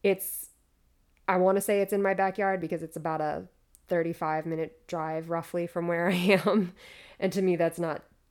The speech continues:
really too long, especially to kinda go and see it. Um, so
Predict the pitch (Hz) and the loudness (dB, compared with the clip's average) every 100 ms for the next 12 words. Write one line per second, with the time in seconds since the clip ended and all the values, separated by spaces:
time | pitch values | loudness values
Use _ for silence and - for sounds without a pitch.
0 | _ _ 196 196 170 165 202 170 156 160 | _ _ 2 4 4 2 2 2 2 0
1 | - - 147 - 147 143 - 190 156 156 | -4 -4 -4 -2 -6 -6 -6 -6 -4 -2
2 | 147 - - 156 151 151 - _ _ - | -4 -4 -8 -6 -4 -4 -8 _ _ -8
3 | 151 117 - 165 _ _ _ _ _ _ | -6 -6 -10 -14 _ _ _ _ _ _
4 | _ - - _ - 208 180 170 170 | _ -20 -20 _ -4 2 4 4 2